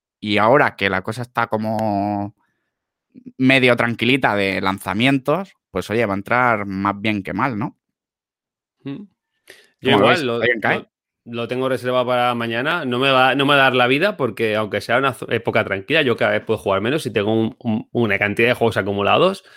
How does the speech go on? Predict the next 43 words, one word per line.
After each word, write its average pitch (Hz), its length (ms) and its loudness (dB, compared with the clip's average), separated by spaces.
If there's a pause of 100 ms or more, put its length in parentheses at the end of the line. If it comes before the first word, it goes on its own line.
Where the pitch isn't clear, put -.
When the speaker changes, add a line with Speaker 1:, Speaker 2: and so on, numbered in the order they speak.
(380)
Speaker 2:
que, 95 220 0
que 98 120 0
no 98 120 -2
do-, 104 240 0
no 107 120 -2
doy 110 140 0
abasto. 98 540 -2 (120)
Ya 98 160 0
estoy, 90 200 -6
estoy - 140 -6
empezando 107 280 0
a - 20 4
estar 110 200 0
hasta 120 220 0
agobiado. 107 360 2
Y 104 100 4
eso 113 200 0
que 120 80 2
es 117 80 -2
una 117 160 2
época 123 200 2
que 117 120 0
se 104 80 -10
supone 113 260 0
que 113 100 -2
no 110 180 -2
salen 107 240 0
juegos 127 440 2 (120)
<laughs> - 460 -4
y 107 200 0
voy 104 260 2
de 113 180 2
culo. 127 400 0 (540)
Yo, 151 260 2
yo 185 280 6
estoy 185 220 4
de 175 80 6
perfil 135 300 2
bajo, 127 300 2
¿eh? 139 60 2
Con 160 140 -2
el 117 220 -2
Nier. 170 300 -2